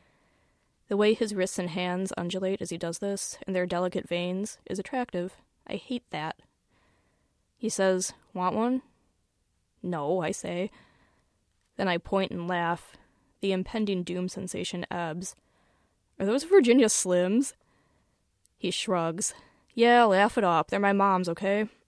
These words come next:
He exhales smoke. "You've come a long way, baby," I say. To my surprise, he laughs loud.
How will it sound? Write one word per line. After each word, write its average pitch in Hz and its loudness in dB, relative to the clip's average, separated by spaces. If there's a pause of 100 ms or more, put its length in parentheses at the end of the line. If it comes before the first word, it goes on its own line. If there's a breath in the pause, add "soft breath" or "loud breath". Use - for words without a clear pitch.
(680)
He 226 -6
exhales 185 -4
smoke. 165 -8 (1300 soft breath)
"You've 226 -8
come 311 2
a 311 6
long 247 8
way, 269 8
baby," 190 4 (380 soft breath)
I 175 -8
say. 180 -6 (760)
To - -6
my 226 0
surprise, 196 -4
he 202 -8
laughs 185 -6
loud. 180 -4